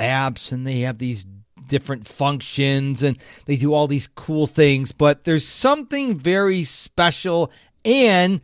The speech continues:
my favorite word, simple about the timer. So we use the timer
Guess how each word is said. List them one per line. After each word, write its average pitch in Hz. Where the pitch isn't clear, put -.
my 139
favorite 131
word, 117
simple 190
about 170
the 165
timer. 180
So 226
we 233
use 302
the -
timer 170